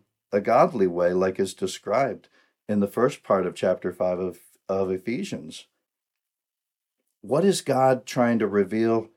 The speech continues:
of himself to you today? Maybe there's something about yourself or your marriage that God's trying to reveal.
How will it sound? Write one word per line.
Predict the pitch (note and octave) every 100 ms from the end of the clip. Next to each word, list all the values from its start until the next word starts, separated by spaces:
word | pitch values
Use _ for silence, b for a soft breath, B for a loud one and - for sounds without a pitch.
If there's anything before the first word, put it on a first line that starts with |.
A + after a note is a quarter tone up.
| _ _ _ _
of | A2+ A2+
himself | B2 G#2+ - D3 C#3+ -
to | C3
you | A#2+ E3+
today? | E3 F#2+ F2 D#2 E2 _ _ _ _ _ _ _ _ _ _ _
Maybe | G#2 A#2+ C#3+
there's | E3 D3 -
something | C3+ B2+ B2
about | G#2+ A2+ G#2 - -
yourself | G#2 C3 D3 - G2 F2 - - _ _ _ _ _ _ _
or | G2+
your | G2
marriage | G2+ E3+ F#3+ -
that | G2+
God's | G2+ G2 F#2
trying | - G2 F#2+
to | F2+
reveal. | F#2 G2 F#2+ F2 D#2+ -